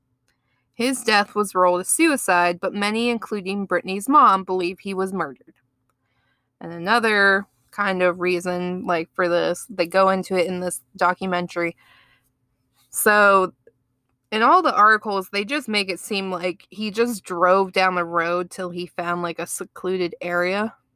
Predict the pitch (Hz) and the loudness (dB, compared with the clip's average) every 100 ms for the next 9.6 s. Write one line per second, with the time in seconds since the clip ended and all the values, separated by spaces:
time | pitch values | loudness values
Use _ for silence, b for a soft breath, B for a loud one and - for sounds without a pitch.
0 | _ _ _ _ _ - 202 180 175 170 | _ _ _ _ _ -2 0 0 -2 -2
1 | 165 160 180 170 170 196 180 - 180 165 | -4 0 2 4 2 0 -4 -6 -8 -2
2 | 180 175 - 190 175 - 180 175 - B | 0 -2 -2 2 2 0 -4 -4 -4 B
3 | B B _ 202 196 131 - _ _ _ | B B _ 0 0 0 -12 _ _ _
4 | - 330 415 440 415 262 233 202 175 - | 2 6 8 6 4 0 -2 -2 -2 -10
5 | _ - 277 302 311 - 247 233 220 196 | _ -2 0 2 0 2 2 2 0 -2
6 | 190 185 147 117 - - - 190 185 - | -4 -4 -8 -14 -18 -16 -4 -2 -2 -6
7 | _ - _ _ - 247 294 302 240 208 | _ -20 _ _ -8 -4 -2 2 4 4
8 | 196 190 185 _ _ - 196 180 - - | 2 -2 -6 _ _ -8 -6 -4 -4 -4
9 | 190 - 170 160 - | -4 -2 -2 -4 -12